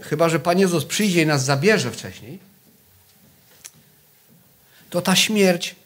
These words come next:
nie jest końcem k-, wszystkiego. Ziemią przysypią i temat zamknięty. Nie. Później trzeba się będzie z tego życia rozliczyć.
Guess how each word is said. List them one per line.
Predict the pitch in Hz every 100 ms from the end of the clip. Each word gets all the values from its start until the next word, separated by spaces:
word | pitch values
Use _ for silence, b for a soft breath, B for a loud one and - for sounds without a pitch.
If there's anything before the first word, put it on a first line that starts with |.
| _ _ _
nie | 190 226
jest | 208 139 - - _ _ _ _ _ _ _ _ _ _ _ _ _ _ _ _
końcem | - 143 - 120
k-, | - - -
wszystkiego. | - 131 - 95 - - _ _ _ _ _ _
Ziemią | 117 143 143 123
przysypią | 120 113 156 139 113
i | 113
temat | - 110 101
zamknięty. | 107 92 104 85 98
Nie. | 107 220 214 85 - _ _ _ _ _ _ _ _ _ _ _ _ _ _ _ _ _ _ _ _ _ _ _ B B B B -
Później | 214 185
trzeba | 131 - 156
się | 151
będzie | 147 170
z | 156
tego | 156 147
życia | 139 151 147
rozliczyć. | 151 160 151 - -